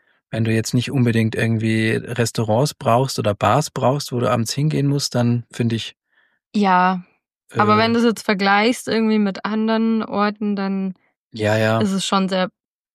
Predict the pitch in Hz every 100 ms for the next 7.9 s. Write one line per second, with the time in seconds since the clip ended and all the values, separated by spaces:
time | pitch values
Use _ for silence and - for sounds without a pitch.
0 | _ - 147 156 131 - 120 117 190 190
1 | 180 - 185 180 170 180 170 185 185 180
2 | 175 170 - 185 180 180 175 170 - 175
3 | 170 170 170 175 - 120 131 135 160 147
4 | 143 - 143 139 143 143 143 139 135 -
5 | 127 110 95 - - 123 120 117 170 240
6 | 180 180 - 127 117 - 127 123 120 135
7 | 151 160 127 139 - - 131 127 127